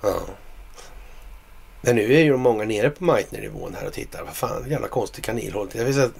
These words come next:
en gång ner också. Det är ännu tidigare alltså. Hm. Lattjo. Mm. Vad kan det bli av det där? Han blev helt bortglömd också. Det är nästan helt bo-,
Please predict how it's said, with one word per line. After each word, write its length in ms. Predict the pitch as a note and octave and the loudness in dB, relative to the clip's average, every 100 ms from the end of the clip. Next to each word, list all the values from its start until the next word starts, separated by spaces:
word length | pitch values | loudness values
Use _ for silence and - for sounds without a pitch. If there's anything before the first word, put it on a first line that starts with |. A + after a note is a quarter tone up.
| - | -2
en 300 | C3+ B2 A2+ - - | 2 2 -2 -8 0
gång 220 | A2+ G#2 | 0 2
ner 240 | B2+ D#3+ | 4 2
också. 320 | - - - A2+ - - - - - | 0 -6 -10 -12 -14 -16 -16 -16 -4
Det 120 | - | 4
är 80 | C#3+ | 4
ännu 160 | A2+ B2 | 4 -2
tidigare 420 | - D3 - - | -2 -2 -4 -10
alltså. 260 | - - - A#2+ - - - - - - - - - - - - - - - | -10 -12 -14 -16 -20 -20 -20 -20 -20 -20 -20 -18 -18 -18 -20 -20 -20 -20 0
Hm. 140 | C#3 B2 - - - - - - - | 2 2 -2 -20 -20 -20 -20 -20 -14
Lattjo. 500 | - B2 - - G#2 A2 - - - - - - - - - | -4 -2 -2 -6 -6 -8 -12 -16 -18 -18 -18 -18 -18 -18 -10
Mm. 200 | G#2+ F2 C#2+ - - - | -6 -6 -8 -14 -16 -8
Vad 120 | - | -6
kan 220 | - A2+ A2 | 2 2 2
det 80 | |
bli 140 | G2+ G2+ | -2 -6
av 100 | F#2+ | -6
det 60 | |
där? 220 | F#2+ F2 G2 - - - - - - | -6 -8 -8 -14 -18 -18 -14 -14 -8
Han 140 | - A#2+ | 0 4
blev 120 | B2+ | 8
helt 120 | D#3+ | 6
bortglömd 640 | C3 C3+ - - D3 D#3+ | 4 0 0 -2 0 0
också. 320 | A#2 - B2 A#2 - - - - - - - - - - - | -2 -8 -12 -14 -18 -20 -20 -20 -20 -20 -20 -20 -20 -20 0
Det 60 | |
är 40 | B2+ | 4
nästan 280 | C3 - A#2 | 4 2 0
helt 360 | A2 A2 G#2 | -2 -4 -4
bo-, 160 | C3 | -4